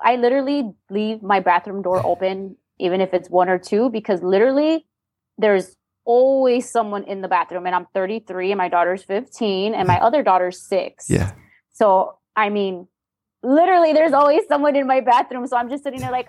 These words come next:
Speaker 1: "Okay, we're doing this.
Speaker 2: Yeah.
Speaker 1: We're doing this."
Speaker 2: It's a locker room at, at,
Speaker 1: Yeah.
Speaker 2: at this
Speaker 1: Okay.
Speaker 2: point. Yeah.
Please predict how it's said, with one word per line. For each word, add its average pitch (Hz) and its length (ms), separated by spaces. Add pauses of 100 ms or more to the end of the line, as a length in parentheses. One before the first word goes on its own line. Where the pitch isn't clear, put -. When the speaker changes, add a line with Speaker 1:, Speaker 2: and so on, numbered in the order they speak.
(120)
Speaker 1:
"Okay, 320 300
we're 339 160
doing 285 300
this. 240 240 (200)
Speaker 2:
Yeah. 135 220 (120)
Speaker 1:
We're 285 140
doing 466 300
this." 339 280
Speaker 2:
It's 151 160
a 160 60
locker 143 320
room 98 220 (440)
at, 139 160
at, 131 160
Speaker 1:
Yeah. 131 320
Speaker 2:
at 143 180
this 127 140
Speaker 1:
Okay. - 60
Speaker 2:
point. - 160
Yeah. 147 480